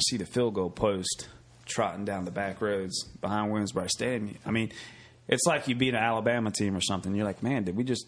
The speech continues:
upset somebody or something?" But no, I mean, that's just what South Carolina is. And it, and it, as a South Carolina fan,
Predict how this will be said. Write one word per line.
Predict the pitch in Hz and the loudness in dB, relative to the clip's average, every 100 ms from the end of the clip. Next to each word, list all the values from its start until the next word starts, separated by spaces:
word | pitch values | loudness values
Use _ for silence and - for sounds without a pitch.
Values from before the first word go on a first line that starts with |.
| - | -2
upset | 113 - - 131 | 0 0 0 0
somebody | 135 135 139 139 | 0 0 0 0
or | 131 | 0
something?" | 156 143 143 131 - - | 0 0 0 -4 -8 -2
But | - 104 | 0 2
no, | 113 | 2
I | 104 98 | 2 0
mean, | 110 143 151 - | 0 -2 -2 0
that's | 196 - | 2 2
just | 180 | 2
what | 185 | 0
South | 151 175 156 - | 2 2 0 0
Carolina | 147 131 120 | 0 2 2
is. | 117 90 - - - | 0 -2 -6 -14 0
And | 151 | 2
it, | 165 147 | 4 2
and | 156 147 | 2 2
it, | 143 | 2
as | - 156 175 160 | 2 2 4 2
a | 143 | 2
South | - 160 - | 2 0 0
Carolina | 170 156 147 | 2 2 2
fan, | - 143 131 113 | 0 2 2 2